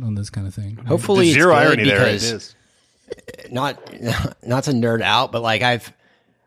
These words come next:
Speaker 2: heard that, like, Barbie is super competitive. Uh, not super competitive, super protective of their brand.
Speaker 1: Yeah.
Speaker 2: And, like, that's
Speaker 3: Yeah,
Speaker 2: the
Speaker 3: Mattel.
Speaker 2: reason it
Speaker 3: Yeah.
Speaker 2: hasn't. So, like, it's, it's not gonna be edgy at all. That's
Speaker 3: Yeah.
Speaker 2: my fear.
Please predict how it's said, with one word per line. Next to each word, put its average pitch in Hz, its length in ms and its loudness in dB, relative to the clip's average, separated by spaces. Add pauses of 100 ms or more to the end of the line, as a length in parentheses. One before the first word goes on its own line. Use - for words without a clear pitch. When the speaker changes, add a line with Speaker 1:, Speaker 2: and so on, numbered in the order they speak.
(380)
Speaker 2:
heard 151 420 0
that, 127 120 -2
like, 113 200 -4
Barbie 113 340 2
is 95 80 -2
super 113 520 -2
competitive. 95 680 -2 (400)
Uh, 110 140 -2
not 110 240 -4
super 82 300 -8 (260)
competitive, 76 400 -8
super 160 240 2
protective 92 600 -2
of 82 240 -6
their 78 160 0
brand. 67 460 -2 (200)
Speaker 1:
Yeah. 107 200 -2
Speaker 2:
And, 107 100 -4
like, 98 160 -4
that's 110 300 2
Speaker 3:
Yeah, 104 60 -2
Speaker 2:
the 92 60 -4
Speaker 3:
Mattel. 104 140 2
Speaker 2:
reason 98 180 -2
it 85 100 -2
Speaker 3:
Yeah. 107 80 0
Speaker 2:
hasn't. 90 460 -2 (120)
So, 120 160 -2
like, 107 200 -2
it's, 117 200 -8
it's 107 240 -10
not 104 280 -2
gonna 101 160 -4
be 90 400 0 (880)
edgy 71 480 -2 (460)
at 92 100 -2
all. 71 200 -2 (460)
That's 101 240 0
Speaker 3:
Yeah. 98 40 -2
Speaker 2:
my 92 160 0
fear. 73 320 -6